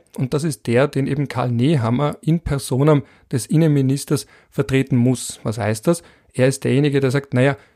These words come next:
wir müssen schauen, dass das Asylrecht funktioniert und dass es eben nicht missbraucht wird. Was meint man mit Missbrauch? Nun,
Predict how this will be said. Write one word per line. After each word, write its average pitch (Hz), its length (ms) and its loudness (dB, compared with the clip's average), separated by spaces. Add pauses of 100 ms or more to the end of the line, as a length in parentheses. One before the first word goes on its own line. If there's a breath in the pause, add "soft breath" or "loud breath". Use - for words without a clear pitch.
(180 soft breath)
wir 147 100 4
müssen 156 260 2
schauen, 139 400 2
dass 135 140 -4
das - 200 -4
Asylrecht 156 540 0
funktioniert 151 640 0
und 143 220 -4
dass 135 80 0
es 139 140 -4
eben 120 220 0
nicht 143 260 0 (260 soft breath)
missbraucht 123 1120 -4
wird. - 220 -8
Was 123 120 -4
meint 151 220 0
man 160 120 4
mit 135 180 -4
Missbrauch? 160 600 0
Nun, 147 220 2